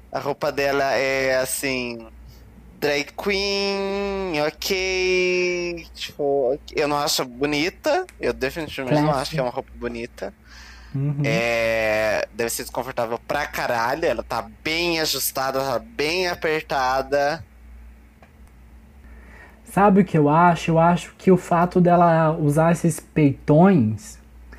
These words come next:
Speaker 2: empurra muito o pescoço dela.
Speaker 1: Também acho.
Speaker 2: Empurra toda a roupa pra cima. E deixa esse ar de
Speaker 1: Uhum.
Speaker 2: desconforto, sabe?
Speaker 1: Com certeza, cara.
Speaker 2: Ela, ela pegou um peitão maior do que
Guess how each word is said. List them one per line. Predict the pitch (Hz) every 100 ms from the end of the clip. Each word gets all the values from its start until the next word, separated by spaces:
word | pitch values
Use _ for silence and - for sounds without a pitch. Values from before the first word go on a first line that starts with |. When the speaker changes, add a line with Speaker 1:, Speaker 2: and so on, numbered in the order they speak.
| - - -
Speaker 2:
empurra | 175 185 - 233 214 196
muito | 190 196 254 339 359
o | 262
pescoço | 233 - 214 202
dela. | 180 123
Speaker 1:
Também | 107 139
acho. | 131 160 160 196
Speaker 2:
Empurra | 190 -
toda | 277 240
a |
roupa | 220 214
pra | 196 185
cima. | - 120 107 113 - - _ _ - - -
E | 165
deixa | 147 131 175 226 226 220
esse | 202 202 -
ar | 175 180
de | 175 175
Speaker 1:
Uhum. | 175 165 156 143
Speaker 2:
desconforto, | 135 127 165 156 - 120 117 117
sabe? | 120 104 110
Speaker 1:
Com | 139 156
certeza, | 139 120 120 113 110
cara. | - 117 151
Speaker 2:
Ela, | -
ela | 147 147
pegou | 165 160 180
um | 180
peitão | 175 165 151 170
maior | 180 175 170 175
do | 185
que | 196 185